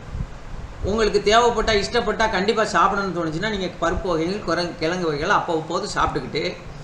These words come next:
அதற்கு தகுந்தாற் போல மற்ற உணவு வகைகளும், இப்போ பருப்பு, அ, ம், இது ப-, பருப்புலையும் கிழங்குலையும் கேஸ் இருக்கு அப்படின்னா, அதுக்கு வெள்ளைப்பூடு சார்ந்த உணவு வகைகளை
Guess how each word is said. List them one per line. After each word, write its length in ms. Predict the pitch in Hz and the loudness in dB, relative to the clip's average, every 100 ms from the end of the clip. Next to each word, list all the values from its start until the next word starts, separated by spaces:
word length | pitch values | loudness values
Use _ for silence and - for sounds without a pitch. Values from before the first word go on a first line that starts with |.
| - - - | -12 -12 -6
அதற்கு 440 | 139 175 - - - | -2 -2 -2 -4 -2
தகுந்தாற் 560 | - 226 220 254 254 | -2 0 4 4 4
போல 280 | 247 233 277 | 2 2 2
மற்ற 320 | 247 185 233 | 2 2 2
உணவு 240 | 214 196 208 | 2 2 0
வகைகளும், 420 | 170 151 143 131 | 0 0 -2 -4
இப்போ 220 | 147 - 165 | -6 -4 0
பருப்பு, 380 | 170 190 208 220 220 208 196 185 175 - - - - | 0 0 0 4 6 4 4 2 0 -4 -14 -14 -2
அ, 400 | 165 160 156 151 - | 4 6 4 0 -4
ம், 260 | 151 147 151 | -4 -2 -2
இது 240 | 151 156 | -2 -2
ப-, 360 | 160 165 156 143 143 | 0 2 2 2 2
பருப்புலையும் 420 | 175 202 196 202 | 0 2 0 0
கிழங்குலையும் 720 | 185 190 180 196 214 175 160 | 0 0 -2 -2 -2 -4 -2
கேஸ் 360 | 175 190 - 165 | 2 0 0 -2
இருக்கு 380 | 165 175 202 160 | -2 -2 0 0
அப்படின்னா, 520 | 131 127 127 196 262 - - - - | 0 -2 -2 -4 -4 -8 -10 -10 -6
அதுக்கு 220 | 208 214 | 0 2
வெள்ளைப்பூடு 520 | 214 285 294 277 247 | 4 4 2 0 -2
சார்ந்த 680 | 240 220 208 262 277 226 185 | 2 2 2 0 0 2 2
உணவு 240 | 180 208 196 | 2 0 0
வகைகளை 440 | 175 165 156 202 | -2 -2 -2 0